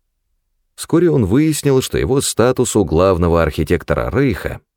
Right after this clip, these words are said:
угрожает конкурент в лице Германа Гислера, который также оказался в фаворе у Гитлера.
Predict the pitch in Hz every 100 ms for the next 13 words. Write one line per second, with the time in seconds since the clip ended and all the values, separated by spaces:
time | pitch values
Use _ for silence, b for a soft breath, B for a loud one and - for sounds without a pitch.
0 | _ - 73 76 95 143 165 - 127 -
1 | 92 92 151 151 113 104 - 123 120 107
2 | - 67 92 104 95 95 95 80 143 -
3 | - 123 - 104 165 156 - - 113 139
4 | 123 127 - 76 104 101 98 - 82 65
5 | 65 67 76 76 65 - - -